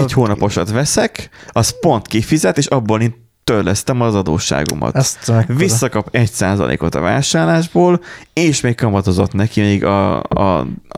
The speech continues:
Speaker 2: izén, a
Speaker 1: Hát ez
Speaker 2: alapkamaton.
Speaker 1: nyilván, ja, van, akinek megéri, mondjuk nekünk speciál, mondjuk ez nyilván nem jött, nem
Speaker 2: Hát
Speaker 1: volt
Speaker 2: ez
Speaker 1: jó.
Speaker 2: néhány ezer forintot hoz havonta
Speaker 1: Persze,
Speaker 2: plusz.
Speaker 1: persze.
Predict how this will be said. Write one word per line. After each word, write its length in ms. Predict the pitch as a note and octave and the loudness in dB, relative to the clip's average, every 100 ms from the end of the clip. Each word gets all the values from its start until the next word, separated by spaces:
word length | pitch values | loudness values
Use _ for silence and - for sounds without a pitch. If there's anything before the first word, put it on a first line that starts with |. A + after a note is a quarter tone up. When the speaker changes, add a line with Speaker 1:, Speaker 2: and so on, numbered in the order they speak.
| - | -2
Speaker 2:
izén, 380 | A2 E2+ C2 B1+ | 0 0 -2 -2
a 160 | - | -4
Speaker 1:
Hát 380 | - - - D4 | -4 -4 -2 0
ez 100 | A3 | 2
Speaker 2:
alapkamaton. 60 | F3 | 4
Speaker 1:
nyilván, 560 | D#3+ D3 C#3 C3+ - A#2+ | 4 4 4 2 0 -2
ja, 340 | A2 A#2+ A2+ A2 | 2 4 4 2
van, 200 | B2 A#2+ | 0 4
akinek 360 | A2+ G#2 A#2+ G#2+ | 4 4 2 4
megéri, 400 | A2+ A2+ A2+ A#2 | 4 6 6 6
mondjuk 220 | A#2 A#2 | 4 6
nekünk 300 | B2 A#2+ B2 | 4 4 2
speciál, 440 | A#2+ B2 A2+ B2 A#2 | 2 0 2 2 4
mondjuk 300 | A#2 G#2+ - | 2 0 0
ez 140 | G#2+ | 2
nyilván 300 | A#2 A2+ G#2+ | 4 6 6
nem 160 | A2 G#2+ | 6 4
jött, 180 | G#2+ - - | 2 0 -6
nem 220 | A2+ G#2+ | 0 2
Speaker 2:
Hát 80 | A2 - | 4 2
Speaker 1:
volt 80 | C3 | 2
Speaker 2:
ez 60 | A2+ | 4
Speaker 1:
jó. 180 | G#2+ A2+ | 4 6
Speaker 2:
néhány 320 | C3+ A2+ G2 | 4 2 0
ezer 220 | F2+ G2 | 0 0
forintot 320 | - F#2 G2 | 0 0 0
hoz 200 | - F#2+ | 0 -2
havonta 260 | - F2 F#2 | 0 2 2
Speaker 1:
Persze, 280 | G#2+ F#2+ G#2+ | 2 2 2
Speaker 2:
plusz. 300 | A2 - G#2+ | 0 -2 -2
Speaker 1:
persze. 360 | G#2 - G#2 | -2 -2 -4